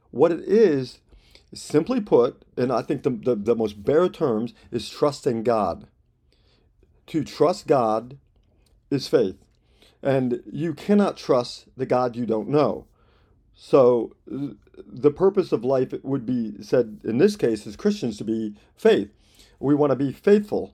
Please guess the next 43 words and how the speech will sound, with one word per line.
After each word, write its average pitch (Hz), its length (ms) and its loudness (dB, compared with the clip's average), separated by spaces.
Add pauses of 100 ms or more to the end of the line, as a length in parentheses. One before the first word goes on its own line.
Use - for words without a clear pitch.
We 127 120 -4
want 120 260 0
to 165 100 -4
trust 101 380 -4
God. 139 400 0 (380)
And 120 340 0
we 139 140 -2
want 120 160 -2
to 110 40 -2
get 123 140 -4
to 139 80 -4
know 165 400 4
God 107 340 2
more. 104 360 -4 (160)
And 139 180 -2
to 135 60 -2
know 120 260 2
God 101 300 0
more 190 320 2
is 196 180 0
to 220 80 -6
trust 220 500 -6
him 135 100 0
more. 101 360 -4 (360)
You, 127 120 -4
you 123 200 -4
know 135 180 0
God 123 280 0
as 113 120 -4
your 123 120 0
provider. 120 600 0
You 104 140 0
know 110 220 2
him 113 180 -2
as 113 180 -4
your 117 140 -4
protector. 107 760 -6 (300)
You 127 140 -2
know 123 180 -2
him 113 180 -2
as 101 200 -4
your 165 80 -4
savior. 165 720 0